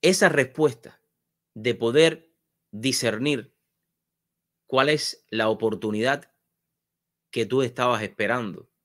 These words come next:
solamente lo vas a poder encontrar en ti.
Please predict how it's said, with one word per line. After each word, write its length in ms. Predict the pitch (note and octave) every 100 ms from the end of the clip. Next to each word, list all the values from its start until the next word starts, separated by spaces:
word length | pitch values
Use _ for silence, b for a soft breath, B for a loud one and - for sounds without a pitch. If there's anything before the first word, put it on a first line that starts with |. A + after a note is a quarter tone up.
| _ _ _ _ _ _ _ _ _ _ _ _
solamente 1000 | - - E3+ G3 D3 B2 G2 - - _ _ _ _ _ -
lo 240 | A2 A2
vas 320 | B2+ D#3+ - -
a 160 | A2+
poder 320 | G#2 G#2 C3
encontrar 840 | C3+ A2 G2 F#2+ - A#2 D3+ F3 _ _ _ _ _ _ _ _ _ _ _ -
en 300 | G#2+ G#2+ G#2
ti. 320 | C3 G#2 G2